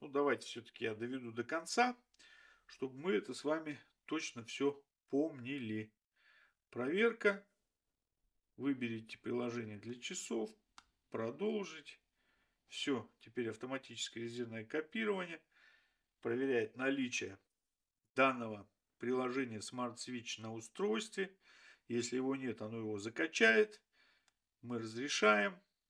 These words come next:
Проверка наличия резервных копий. Вот она, последняя моя резервная копия, которую я делал как раз-таки, когда сбрасывал часы, вам это показывал. Я нажимаю, естественно, «Восстановить».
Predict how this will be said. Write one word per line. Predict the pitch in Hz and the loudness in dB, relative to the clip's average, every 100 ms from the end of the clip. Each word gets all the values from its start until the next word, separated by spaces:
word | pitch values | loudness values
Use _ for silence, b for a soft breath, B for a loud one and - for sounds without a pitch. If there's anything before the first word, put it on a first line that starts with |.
| _ _ _ | _ _ _
Проверка | - 120 123 107 - | -4 0 0 0 -4
наличия | 107 113 123 113 104 | -6 -6 -6 -4 -4
резервных | 104 123 - _ _ - | -2 -2 -4 _ _ 2
копий. | 208 208 190 190 b b b b | 2 2 -8 -8 b b b b
Вот | - 113 | -8 -8
она, | 107 104 | -8 -10
последняя | 95 127 - 131 110 107 | -4 -4 -2 -2 -2 -4
моя | 107 104 | -4 -4
резервная | 104 107 113 104 104 | -4 -6 -6 -6 -6
копия, | - 208 160 | 0 0 0
которую | - 110 113 107 104 | -2 -4 -4 -4 0
я | 107 | -2
делал | 113 165 156 | 0 0 0
как | 113 101 | -4 -6
раз-таки, | 117 123 - - 113 | -4 -4 -6 -16 -16
когда | - 98 107 107 b b b | -14 -6 -4 -4 b b b
сбрасывал | 104 104 131 147 - 120 113 | -12 0 4 4 2 -4 -6
часы, | - 123 - | -6 -4 -2
вам | 147 110 110 | -2 -4 -8
это | 117 | -8
показывал. | 107 113 - 113 98 101 | -6 -6 -4 -6 -6 -10
Я | 104 | -10
нажимаю, | 101 107 127 107 | -10 -8 -4 -4
естественно, | - 110 - 107 | -6 -10 -10 -6
«Восстановить». | 113 - 175 196 220 247 - | -6 -4 0 2 2 0 -6